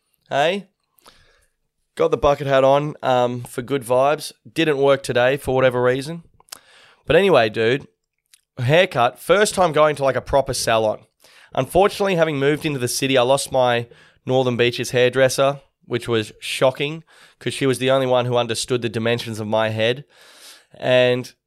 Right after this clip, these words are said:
yeah, so I tried a new salon. And here's the thing, dude, I can't go to men's hairdressers 'cause these blokes only know how to do fades.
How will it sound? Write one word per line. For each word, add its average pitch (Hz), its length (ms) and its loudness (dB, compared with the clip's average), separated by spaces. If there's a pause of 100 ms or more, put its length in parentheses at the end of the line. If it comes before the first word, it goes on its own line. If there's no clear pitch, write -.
(640)
yeah, 120 240 0
so 127 180 -2
I 131 60 4
tried 180 320 2
a - 20 -4
new 147 200 -4
salon. 113 420 -2 (460)
And 135 120 2
here's 165 140 0
the 131 60 -6
thing, 143 160 0
dude, 156 120 0
I 143 120 0
can't 170 260 0
go 175 100 2
to 160 60 0
men's 143 260 -2
hairdressers 131 540 -2
'cause 113 160 -8
these 135 180 2
blokes 135 300 0
only 127 280 -2
know 120 180 0
how 117 80 -2
to 113 100 -2
do 107 160 -4
fades. 107 540 -8